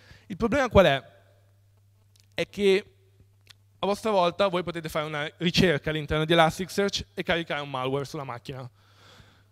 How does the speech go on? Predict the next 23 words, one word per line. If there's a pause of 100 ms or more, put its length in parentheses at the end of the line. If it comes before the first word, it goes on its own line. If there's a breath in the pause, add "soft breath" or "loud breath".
(200)
Adesso
è
un
po'
scritto
piccolo
il
codice,
ma
se
vedete
la, (1600)
l'exec,
get
runtime
exec,
vedete
che
io
ho
scaricato
un
malware